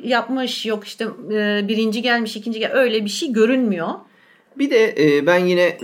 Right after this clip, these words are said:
Speaker 2: e, belgeselle il-, i-, belgeseli izlerken hissettiğim, e, bu sadece belgesele dair bir şey değil. Ted'in bu aurası,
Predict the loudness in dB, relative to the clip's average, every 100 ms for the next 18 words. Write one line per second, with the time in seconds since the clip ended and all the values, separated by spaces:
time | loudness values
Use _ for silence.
0 | 0 2 2 2 2 2 0 0 0 2
1 | 0 -2 -6 -12 _ -10 -8 -6 0 2
2 | 2 0 -4 -6 -2 2 2 2 -6 -6
3 | -4 -2 -2 -6 -4 -4 -6 -6 -2 0
4 | -2 -4 -6 2 2 4 2 2 2 0
5 | 0 0 2 2 2 -2 -6 -8 -4 -6
6 | -6 -14 -6 -2 2 0 -2 -10 -4 0
7 | 0 -4 -10 2 4 6 6 4 2 -6